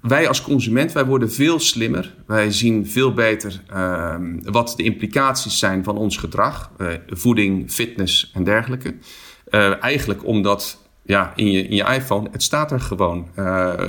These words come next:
hoeveel stappen je hebt gedaan, eh, je kunt je hartslag meten en het, dat gaat steeds verder. Eh, daarnaast heb je natuurlijk binnen de gezondheidszorg, dat is, dat is één aspect, de consumentenkant.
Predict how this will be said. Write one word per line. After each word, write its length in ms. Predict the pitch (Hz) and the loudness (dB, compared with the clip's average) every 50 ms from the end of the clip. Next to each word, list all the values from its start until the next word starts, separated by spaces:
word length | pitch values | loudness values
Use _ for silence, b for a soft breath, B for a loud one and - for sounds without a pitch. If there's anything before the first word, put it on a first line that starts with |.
| 92 - | -4 -4
hoeveel 380 | - 104 107 123 127 120 120 107 | 0 2 4 4 4 2 0 -2
stappen 360 | - - - 143 143 - 123 | -2 0 0 -2 0 0 0
je 60 | 110 | 2
hebt 220 | 104 104 107 - - | 2 0 0 -2 -4
gedaan, 500 | - 101 - 98 98 98 101 104 104 B B B B B | -4 0 0 2 2 2 0 0 -4 B B B B B
eh, 220 | B - 90 87 85 | B 0 0 2 2
je 80 | 85 | 0
kunt 200 | 85 92 101 95 | 0 -2 -2 0
je 60 | 101 | 0
hartslag 460 | 98 98 120 120 123 - - 117 117 113 | 0 0 -2 -2 -2 -2 -2 -2 -2 0
meten 580 | 104 104 101 98 95 - 101 98 98 - - | 0 2 2 0 0 -2 -2 -2 -2 -2 -2
en 200 | - 107 107 - | -2 -4 -4 -2
het, 240 | - 117 113 - - | -4 -6 -6 -4 -2
dat 140 | 135 139 135 | -2 -2 -2
gaat 280 | - - 143 135 135 | -2 -2 -2 -2 -2
steeds 340 | - - - 160 135 - - | -2 -2 0 0 0 0 0
verder. 360 | - - - - 101 85 82 - - _ _ _ _ _ _ _ _ _ _ _ _ _ - B B B B B B B B B B | -2 -2 -2 -2 -2 -8 -10 -14 -20 _ _ _ _ _ _ _ _ _ _ _ _ _ -18 B B B B B B B B B B
Eh, 220 | B - 131 127 127 | B 2 2 4 4
daarnaast 380 | 139 143 170 190 202 190 - | 2 2 2 2 2 0 0
heb 160 | - 151 - - | -2 -2 0 2
je 60 | 135 | 0
natuurlijk 440 | 127 117 120 - 110 104 110 107 104 | 0 0 0 -2 -2 0 -2 0 0
binnen 220 | 131 139 143 127 | 0 2 2 0
de 100 | 117 110 | 0 -2
gezondheidszorg, 1040 | - 120 113 139 170 190 185 156 123 110 98 - - - - - 117 101 98 98 | -2 -2 -2 0 0 -2 0 0 0 0 2 0 -2 -2 -2 0 0 0 0 0
dat 160 | - 123 120 117 | -2 -2 -2 -2
is, 120 | 117 120 | -2 -2
dat 140 | - 143 139 | -2 0 0
is 160 | 127 - - | 0 -2 -2
één 240 | - 123 160 170 156 | -2 0 2 2 2
aspect, 500 | 123 - - - - 82 82 - - - | 2 0 -2 -4 -4 -6 -6 -8 -8 -8
de 80 | 101 | -8
consumentenkant. 1000 | - - 120 117 101 104 110 127 151 160 - - - - - 90 87 92 - - | -4 0 0 0 0 0 0 0 0 0 -4 -8 -10 -8 -6 -6 -6 -6 -8 -10